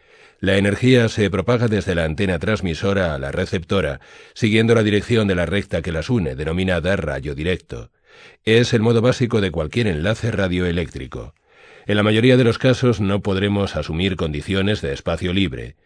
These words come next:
Los gases atmosféricos infieren propiedades a la atmósfera que la alejan de las condiciones de vacío. La convierten en un medio con pérdidas que disipa parte de la energía de la onda electromagnética. Las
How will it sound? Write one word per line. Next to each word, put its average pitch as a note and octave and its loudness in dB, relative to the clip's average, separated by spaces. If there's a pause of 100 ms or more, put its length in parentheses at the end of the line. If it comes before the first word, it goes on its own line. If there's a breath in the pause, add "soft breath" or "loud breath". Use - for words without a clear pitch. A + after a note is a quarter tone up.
(320 loud breath)
Los F2 -4
gases G2+ 4
atmosféricos G#2+ 0
infieren F#2 -2
propiedades F#2+ -2
a E2 -2
la D2 -4
atmósfera F#2+ -2
que G2 -2
la F2+ 0
alejan G#2+ -2
de E2+ -2
las D2+ -6
condiciones E2 -4
de E2 -4
vacío. D2 -6 (540 loud breath)
La G2+ -2
convierten B2 2
en G2 2
un G#2+ 2
medio G2+ 2
con D2+ -4
pérdidas F#2+ 0
que F#2+ 0
disipa A#2 0
parte A2 0
de G2+ 2
la G2 2
energía G2 0
de F#2+ 0
la F2+ 0
onda E2+ -2
electromagnética. C2+ -8 (840 soft breath)
Las F#2 2